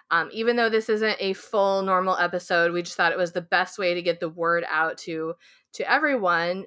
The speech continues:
that we are doing a special virtual live episode, uh, soon. If you're listening to this mini episode as it comes out, we're doing it next Wednesday, March thirty-first, which is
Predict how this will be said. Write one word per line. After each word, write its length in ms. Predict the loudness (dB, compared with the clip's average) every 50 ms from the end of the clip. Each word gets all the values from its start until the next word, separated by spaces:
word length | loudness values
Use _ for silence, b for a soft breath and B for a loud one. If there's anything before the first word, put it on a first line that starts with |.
| -6
that 240 | -2 0 0 0 0
we 160 | -2 -4 -2
are 180 | 0 0 0 0
doing 380 | -2 -2 0 0 0 0 -2 -4 -4
a 160 | -4 -6 -4
special 680 | -8 -4 0 0 0 0 0 -2 0 0 0 0 -2
virtual 680 | -2 0 0 0 0 -2 -6 -4 0 2 2 2 2 2
live 360 | 2 4 4 4 4 2 0
episode, 840 | -2 -4 -4 -6 -8 -14 -10 -8 -6 -4 -4 -4 -4 -2 -4 -4 -4 -8 b b b b b b b b _ _
uh, 260 | -8 -6 -6 -8 -10
soon. 540 | -10 -10 -6 -4 -2 0 2 2 2 0 -2 -2
If 140 | -2 -2 0
you're 140 | -2 0 2
listening 360 | 0 -2 0 0 -2 -2 -2
to 140 | 0 -2 -2
this 240 | 0 0 -2 0 -2
mini 320 | -2 -2 0 0 2 2
episode 460 | 2 2 0 -2 -2 2 2 2 2 2
as 220 | 2 2 2 2
it 120 | 0 -4 -4
comes 260 | -8 -8 -6 -2 0
out, 260 | 2 2 0 0 0
we're 160 | -2 -4 -4
doing 380 | -4 -8 _ -2 -2 -2 -2 -2
it 160 | -4 -8 -8
next 500 | -8 -2 2 2 2 2 0 -10 -12 -12
Wednesday, 800 | -4 -2 -2 -2 -2 -4 -8 -6 -4 -2 -2 0 0 -2 -2 b b b b b b
March 480 | -8 0 2 2 2 2 -2 -6 -10 -4
thirty-first, 960 | 0 0 0 0 0 -4 -4 _ 0 2 2 2 0 -2 -8 -12 -12 -14 -12
which 200 | _ -8 -8 -2
is 320 | 0 0 0 0 -2 -6